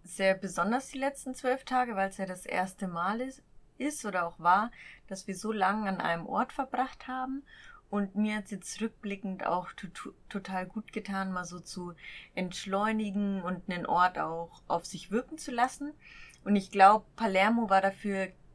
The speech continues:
genau richtig. Wir liegen hier mit unserer Principessa im Stadthafen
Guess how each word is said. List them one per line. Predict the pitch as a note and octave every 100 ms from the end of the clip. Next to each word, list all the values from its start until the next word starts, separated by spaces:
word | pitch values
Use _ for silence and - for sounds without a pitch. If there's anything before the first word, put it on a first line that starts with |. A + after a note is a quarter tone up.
| -
genau | F#3+ F#3 G#3
richtig. | A3 A3 - C#4 -
Wir | A3
liegen | F#3+ G3 G#3+
hier | G#3+
mit | G3+ F#3+
unserer | F#3 F#3+ F#3+
Principessa | F#3 F#3+ F#3+ - - G3+ G#3
im | F#3 F3
Stadthafen | - - A3 - A3 A#3 B3+ C4+ C4+